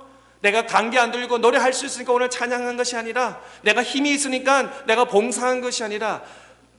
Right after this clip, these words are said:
엄밀히 따져보면은 모든 구석구석이 다 하나님의 은혜라는 것입니다. 하나님께서 은혜를 허락하여 주시지 아니하시면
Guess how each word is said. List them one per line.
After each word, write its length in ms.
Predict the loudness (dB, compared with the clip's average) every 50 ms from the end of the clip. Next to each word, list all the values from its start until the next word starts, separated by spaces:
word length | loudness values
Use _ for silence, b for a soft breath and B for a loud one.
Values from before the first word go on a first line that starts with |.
| _ _ _ _
엄밀히 480 | 0 2 2 4 4 4 4 2 0 -2
따져보면은 680 | -2 -4 -2 -2 -2 -4 -4 -4 -4 -2 -2 -2 0 0
모든 600 | 0 0 2 2 2 2 0 2 2 2 2 2
구석구석이 1080 | 0 -2 -2 -2 -2 -2 -2 2 2 2 2 2 0 -2 -2 -4 -6 -10 -16 -20 -20 -20 -14 -8
다 120 | -4 -2 0
하나님의 920 | 2 2 2 2 2 2 4 4 4 4 4 2 2 0 0 0 0 0 0
은혜라는 400 | 2 2 2 2 2 0 -4 -4
것입니다. 500 | -6 -8 -8 -10 -12 -14 -16 -16 -16 -18 B B B B B
하나님께서 760 | B 4 6 6 4 2 0 -2 -4 -4 0 0 0 2 4
은혜를 320 | 4 4 6 6 4 4
허락하여 500 | 4 2 0 0 0 2 4 4 4 4
주시지 420 | 2 0 -4 -6 -6 -4 -2 2
아니하시면 840 | 2 4 4 2 2 2 0 0 0 -2 -2 0 2 2 0 0